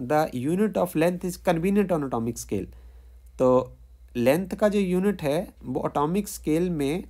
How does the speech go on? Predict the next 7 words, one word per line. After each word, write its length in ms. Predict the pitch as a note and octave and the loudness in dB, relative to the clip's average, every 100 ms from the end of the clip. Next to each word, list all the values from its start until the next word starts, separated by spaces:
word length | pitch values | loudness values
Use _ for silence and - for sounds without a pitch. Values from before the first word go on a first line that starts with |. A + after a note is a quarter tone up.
| - C#3 | -4 2
angstrom 640 | D3 D#3+ - - C3 B2 | 2 2 -2 0 0 0
होगा, 360 | G2+ F#2+ F2 - _ _ _ - _ _ - | -2 -2 -4 -8 _ _ _ -20 _ _ -4
right? 240 | D#3+ A#3+ - | -2 -2 -4
Is 140 | C3 | -4
known 280 | C#3+ D3 D#3 | -2 0 0
as 100 | D3+ - | -2 0
angstrom। 480 | C#3 C3+ - A2+ | 2 0 -4 -6